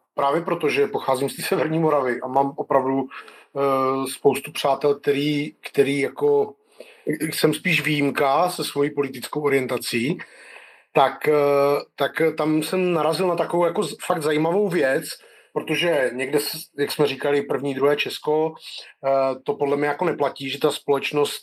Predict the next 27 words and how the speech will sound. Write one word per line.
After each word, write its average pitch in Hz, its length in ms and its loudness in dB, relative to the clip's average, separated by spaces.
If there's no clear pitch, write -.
i 147 160 -4
mediálně, 135 600 0
i 147 180 -8
politicky 135 540 0
jako 139 160 0
mnohem 135 320 0
více 131 220 -4
fragmentovaná, 131 800 0
že 135 100 0
nejde 139 220 2
dát 147 220 2
rovnítko 135 500 0
mezi 135 240 -2
voliče 127 460 0
Babiše, 127 500 2
Zemana 139 560 0
a 123 60 -2
tak 151 200 0
dále. 127 600 2
A 131 160 2
já 135 280 4
mám 165 220 0
tak 160 200 -4
jako 180 300 0
fakt, 180 280 -2
fakt 160 200 0
zajímavý, 175 600 0